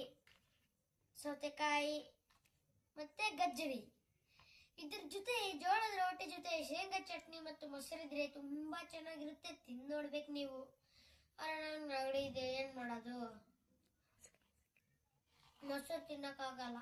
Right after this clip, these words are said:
ಅದಕ್ಕೆ ಒಂದ್ಸತಿ ಇದನ್ನ ತಿಂದ್ ನೋಡೋಣ ಬನ್ನಿ. Let us taste. ನಿಮಗೆ ರೊಟ್ಟಿ ತೋರಿಸಿಲ್ಲ ಅಲ್ಲ? ನೋಡಿ ರೊಟ್ಟಿ, ಜೋಳದ್ದು, ಹೋಮ್ ಮೇಡ್.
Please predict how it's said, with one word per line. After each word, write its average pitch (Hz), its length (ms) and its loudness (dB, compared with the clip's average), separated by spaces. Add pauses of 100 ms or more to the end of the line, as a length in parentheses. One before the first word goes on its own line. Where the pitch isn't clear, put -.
(140)
ಅದಕ್ಕೆ 392 300 2
ಒಂದ್ಸತಿ 370 400 2
ಇದನ್ನ 330 280 -4 (160)
ತಿಂದ್ 277 200 -6
ನೋಡೋಣ 262 320 -2
ಬನ್ನಿ. 220 320 -10 (1900)
Let 254 140 -12
us 277 120 0
taste. 285 340 2 (180)
ನಿಮಗೆ 269 240 -2
ರೊಟ್ಟಿ 262 240 -4
ತೋರಿಸಿಲ್ಲ 247 440 -6
ಅಲ್ಲ? 247 180 -8 (2000)
ನೋಡಿ 254 180 -14
ರೊಟ್ಟಿ, 254 380 -14 (760)
ಜೋಳದ್ದು, 262 520 2 (1160)
ಹೋಮ್ 330 240 0
ಮೇಡ್. 311 300 4